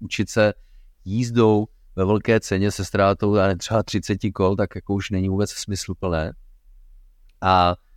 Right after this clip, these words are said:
ještě v průběhu přenosu začalo vznikat podezření na to, že by to skutečně mohlo nějak souviset s neodpiko-, s neodpikanou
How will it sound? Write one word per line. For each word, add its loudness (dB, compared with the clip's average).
ještě 0
v -6
průběhu 2
přenosu -2
začalo 0
vznikat 0
podezření -2
na -2
to, -2
že 2
by -2
to -2
skutečně -2
mohlo 2
nějak 0
souviset 0
s -12
neodpiko-, -2
s -6
neodpikanou 0